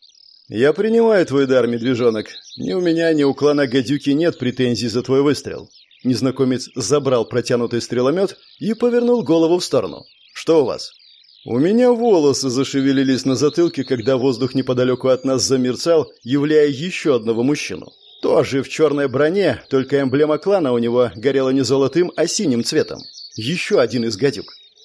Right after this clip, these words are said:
Трое гоблинов, разведчики. Один ранен в живот, долго не протянет. Командир отряда убит, вон его тело. Выяснить, что они делают так далеко от своих мест, не удалось. Воины ничего не знают.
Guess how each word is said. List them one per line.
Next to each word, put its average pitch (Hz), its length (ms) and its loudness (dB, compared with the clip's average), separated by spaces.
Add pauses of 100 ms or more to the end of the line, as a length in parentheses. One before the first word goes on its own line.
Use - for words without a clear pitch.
(140)
Трое 151 280 4
гоблинов, 123 480 0
разведчики. 123 720 -4 (160)
Один 143 280 -2
ранен 175 280 2
в 131 40 -2
живот, 139 480 0
долго 139 380 2
не 143 100 2
протянет. 120 520 -2 (260)
Командир 135 400 2
отряда 143 380 2
убит, 151 320 0 (200)
вон 131 260 2
его 120 180 -2
тело. 78 320 -8 (340)
Выяснить, 147 560 -2
что 139 160 -2
они 139 160 2
делают 135 360 0
так 135 200 0
далеко 139 300 2
от 131 100 2
своих 135 300 -2
мест, 147 320 0 (120)
не 139 140 2
удалось. 151 480 2 (160)
Воины 127 380 0
ничего 127 280 0
не 143 100 2
знают. 127 380 -2